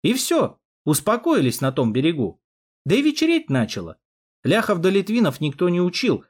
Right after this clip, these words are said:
что в темноте воевать сподручнее. Теперь до утра точно новых атак ожидать не стоит. Но это с их стороны не стоит. Боюсь же, своих под утро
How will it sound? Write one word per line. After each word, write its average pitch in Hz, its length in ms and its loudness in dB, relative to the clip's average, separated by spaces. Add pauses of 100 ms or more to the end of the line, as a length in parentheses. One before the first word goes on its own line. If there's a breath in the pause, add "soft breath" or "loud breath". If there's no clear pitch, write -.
что - 180 -2
в 127 80 -2
темноте 156 460 0
воевать 131 360 0
сподручнее. 151 760 -2 (380)
Теперь 208 480 -2 (120)
до 147 160 2
утра 254 320 0
точно 240 440 -2
новых 135 280 0
атак 151 320 -2
ожидать 131 400 -2
не 165 120 -2
стоит. 98 400 -4 (380)
Но 240 220 2
это 226 300 -2
с - 180 -4
их 240 160 2
стороны 131 480 0
не 139 160 0
стоит. 101 420 -2 (420)
Боюсь 151 500 2
же, 120 320 -2 (100)
своих 247 520 0
под 131 200 2
утро 202 440 0